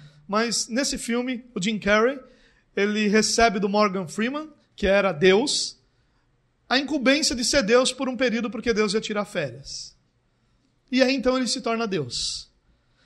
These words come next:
E aí ele tá meio perdido com aquele negócio de ser Deus, e num primeiro momento ele vê que pode fazer o que quer, e se alegra. Bom, mas o que eu quero dizer é o seguinte: ele começa a receber as orações.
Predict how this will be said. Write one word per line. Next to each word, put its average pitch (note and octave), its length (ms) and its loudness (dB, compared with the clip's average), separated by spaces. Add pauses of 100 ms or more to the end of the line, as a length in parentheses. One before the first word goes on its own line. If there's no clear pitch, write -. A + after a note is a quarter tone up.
(100)
E C4+ 80 2
aí F4 80 2
ele D#4+ 120 2
tá C#4+ 120 2
meio C#4+ 200 0
perdido B3+ 480 4
com A3+ 80 2
aquele A#3+ 180 2
negócio A3+ 280 2
de - 80 -6
ser G3+ 140 2
Deus, A3 600 4
e G#3+ 140 0
num A3 120 -2
primeiro A3 300 2
momento G#3+ 320 0
ele G3 100 0
vê G3+ 140 0
que - 80 -10
pode G#3 160 -2
fazer F#3+ 220 -4
o F#3 40 -4
que F3+ 100 -14
quer, A3+ 400 0
e G#3+ 160 -4 (380)
se - 140 2
alegra. C#4 240 6
Bom, G3+ 260 0
mas A#3+ 220 0
o A#3 60 -4
que C#4+ 80 -4
eu C#4+ 40 -4
quero C#4 240 2
dizer G#3+ 120 -4
é C#4 40 0
o - 40 -2
seguinte: B3 560 -6
ele B3 120 2
começa C4 380 -2
a A#3 40 0
receber A#3 320 0
as G#3+ 120 0
orações. G#3 840 -4